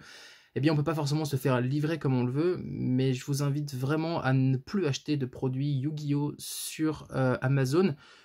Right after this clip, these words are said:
Puisque, euh, c'est des bolos, voilà, clairement on est sur des bolos. La première fois, euh, enfin la, la, la pensée qui me vient à l'esprit tout de suite, j'avais commandé,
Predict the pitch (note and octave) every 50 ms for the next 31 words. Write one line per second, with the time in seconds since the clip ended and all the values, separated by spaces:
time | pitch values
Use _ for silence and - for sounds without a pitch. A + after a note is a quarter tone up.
0 | _ _ _ - - - D#3 - - - F#3+ G3+ G#3+ G#3 G3 - - - - -
1 | C3+ C#3+ C#3 C3+ C3+ C3 B2+ B2 A#2+ A#2 A#2 A#2 G#2+ - - C#3 - - E3 D3+
2 | F3 F3+ D#3 D3+ F#3 F#3 F3+ E3 C#3+ - - - - C3 C3 C3+ B2+ G#2 - -
3 | - F3 E3 D3+ D3+ D3+ D3+ D3+ D3 - C3 C3 C3+ C3+ C3 - - C3+ B2+ B2
4 | B2 B2 A#2+ A#2+ B2+ C#3 C#3 C#3 D3+ F3+ F#3 - - - - B2+ C3 B2+ C3 -
5 | D#3+ D#3+ D#3+ D#3 D3 - - D#3 D#3+ D#3 D#3 D#3 D#3 D#3 - - C3+ C3 B2+ B2+
6 | A#2+ B2 A#2+ A2+ G#2+ - C3 A#2 A2+ G#2+ A#2 C3 C#3+ C#3+ C3 D3+ D3 C#3+ - D3+
7 | D3+ D#3 D3+ D3 C3+ - - F#3+ F#3+ G3 - G3+ G3+ - F3 E3 D3+ D#3+ E3+ D#3+
8 | D#3 D#3 D3+ - - D3+ E3 D3 D#3 F3+ F#3 - - - - - - - C#3+ C#3+
9 | C#3+ D3+ D3 D3+ D3 D#3 D#3 D#3+ D#3+